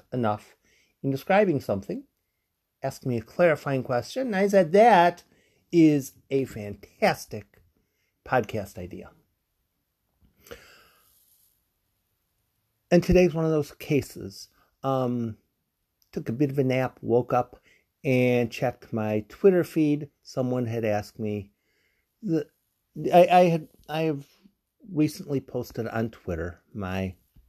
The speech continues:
well, not my list, my list, the Fangraphs list of farm values. And the Cubs had started the year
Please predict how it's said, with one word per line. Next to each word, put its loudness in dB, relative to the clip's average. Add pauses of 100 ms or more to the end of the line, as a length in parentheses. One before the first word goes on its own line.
(360)
well, 0
not 4
my 4
list, -4
my -8
list, -14 (640)
the 4 (200)
Fangraphs -4
list -2 (320)
of 2 (380)
farm 0
values. -10 (1000)
And 2
the 2
Cubs 4
had -10
started 4
the 2
year 6